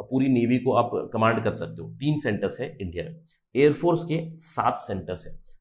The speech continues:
Army के सात centers हैं। तो कुल मिलाकर सत्रह command centers हैं India में। और कोई भी command center ऐसा नहीं है कि कॉमन command center बनेगा। तो compartmentalized working चलती है बिल्कुल। लेकिन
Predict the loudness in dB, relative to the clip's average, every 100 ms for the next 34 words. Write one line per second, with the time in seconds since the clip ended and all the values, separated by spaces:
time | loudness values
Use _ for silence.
0 | _ 2 4 6 4 4 2 -2 -6 2
1 | 2 0 -8 -12 -16 -18 _ -12 -12 _
2 | 2 4 4 2 -2 -4 -4 -2 0 0
3 | 2 0 0 -2 0 2 2 2 0 -2
4 | -8 -16 -2 0 0 -2 -2 2 4 4
5 | 0 0 0 -2 -4 -6 -2 -2 0 -2
6 | -2 -2 -4 -6 0 2 4 2 2 2
7 | 0 -2 -4 -4 -4 -6 -8 -10 -10 -10
8 | -16 -20 _ _ 0 0 0 -4 -2 0
9 | 2 2 2 0 2 4 4 4 0 2
10 | 2 2 -2 -6 -2 0 0 0 -2 -2
11 | -6 -12 -16 _ _ _ _ -18 -12 2
12 | 4 4 0 -2 -6